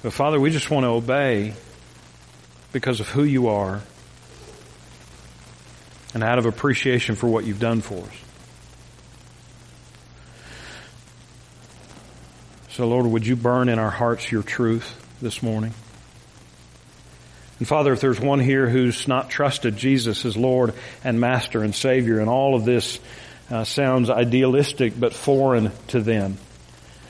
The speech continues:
Lord, I'd ask that you would use this desire for community and this desire for fellowship, Father, that you would,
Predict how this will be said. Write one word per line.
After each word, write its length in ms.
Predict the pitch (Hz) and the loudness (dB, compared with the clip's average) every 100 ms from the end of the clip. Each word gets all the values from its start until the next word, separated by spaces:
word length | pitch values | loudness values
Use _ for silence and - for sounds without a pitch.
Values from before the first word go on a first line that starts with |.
| - - - | -20 -18 -4
Lord, 280 | 123 135 | 0 2
I'd 120 | 127 123 | 2 2
ask 300 | 147 - 131 | 2 0 -2
that 80 | |
you 160 | 120 127 | 0 2
would 120 | 131 | 2
use 340 | 120 151 143 117 | 2 2 2 2
this 240 | 139 127 | 0 0
desire 680 | - 123 104 135 143 139 123 | 0 -2 0 0 2 2 0
for 200 | 117 131 | 0 -4
community 600 | - 131 127 139 127 120 | -2 0 2 2 2 2
and 120 | 117 | 2
this 140 | 117 - | 0 0
desire 560 | 123 113 123 131 131 - - - | -2 0 0 0 0 -4 -10 -8
for 120 | 139 | -6
fellowship, 580 | - 139 135 127 - 117 | -2 0 0 0 -2 -4
Father, 380 | - 127 123 117 | -2 0 2 2
that 100 | 117 | 2
you 180 | 120 131 | 2 2
would, 160 | 123 | 2